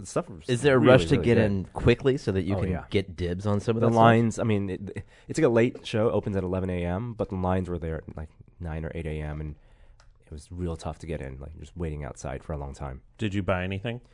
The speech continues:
Speaker 1: I did. I bought a few kits. Um, I saw, um, uh, Dominic Quick, who, uh, used to be a Blizzard artist.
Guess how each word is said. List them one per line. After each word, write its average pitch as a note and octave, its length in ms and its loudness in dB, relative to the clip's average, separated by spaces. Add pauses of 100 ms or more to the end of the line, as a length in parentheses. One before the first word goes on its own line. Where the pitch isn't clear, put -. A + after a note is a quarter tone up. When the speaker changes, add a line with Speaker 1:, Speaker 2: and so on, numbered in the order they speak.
(240)
Speaker 1:
I B2 120 0
did. B2 420 8
I G#2 80 2
bought A#2+ 260 10
a A#2 60 4
few B2+ 580 4
kits. - 540 0 (400)
Um, G2+ 420 6
I F2+ 80 2
saw, G2+ 1040 6
um, F#2 220 -4
uh, F2+ 160 -6
Dominic G#2+ 400 0
Quick, - 360 0
who, G2+ 340 0
uh, F2 160 -2
used F2 200 -8
to - 60 -20
be F#2+ 60 -2
a F#2 60 0
Blizzard A#2 340 2
artist. A2+ 500 2